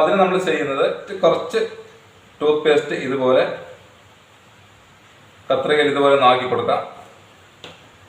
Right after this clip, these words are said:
അതിനുശേഷം നമ്മൾ കൈകൊണ്ട് നല്ല രീതിയിൽ ഒന്ന് തേച്ച് കൊടുക്കാം. കത്രികയുടെ ഉൾവശത്താണ് നല്ല രീതിയിൽ തേച്ച് കൊടുക്കേണ്ടത് കേട്ടോ.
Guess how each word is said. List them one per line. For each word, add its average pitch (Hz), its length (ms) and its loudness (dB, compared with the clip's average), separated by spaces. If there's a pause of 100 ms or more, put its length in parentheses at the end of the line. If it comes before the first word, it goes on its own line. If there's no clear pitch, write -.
(520)
അതിനുശേഷം 156 340 2
നമ്മൾ 151 220 -2
കൈകൊണ്ട് 143 360 2
നല്ല 131 140 0 (140)
രീതിയിൽ 123 280 2
ഒന്ന് 127 300 -6
തേച്ച് 117 280 -6
കൊടുക്കാം. 107 300 -4 (3000)
കത്രികയുടെ 160 400 2 (100)
ഉൾവശത്താണ് 147 580 0 (1400)
നല്ല 131 160 -2 (100)
രീതിയിൽ 131 280 -2 (840)
തേച്ച് 127 240 -2
കൊടുക്കേണ്ടത് 104 400 0
കേട്ടോ. 98 180 0